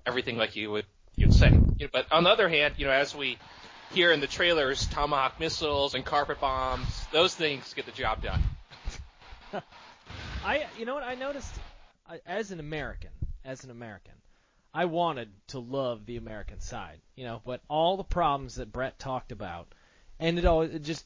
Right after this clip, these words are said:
Speaker 2: it was too expensive, I wouldn't have enough forces in the field, I wouldn't feel flexible enough.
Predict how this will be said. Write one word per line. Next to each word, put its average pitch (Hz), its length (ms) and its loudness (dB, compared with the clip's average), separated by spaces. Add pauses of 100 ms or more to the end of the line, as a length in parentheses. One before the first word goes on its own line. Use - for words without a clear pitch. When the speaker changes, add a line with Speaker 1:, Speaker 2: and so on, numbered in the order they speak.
(200)
Speaker 2:
it 156 180 -2
was 135 180 -2
too 131 200 -2
expensive, 220 840 2
I 151 60 0
wouldn't 127 260 -6
have 120 160 -6
enough 110 220 -8
forces 147 480 -2
in 123 60 -6
the 110 80 -6
field, 208 540 2
I 170 40 4
wouldn't 127 260 -4
feel 90 180 -10
flexible 170 720 -2
enough. 147 320 -2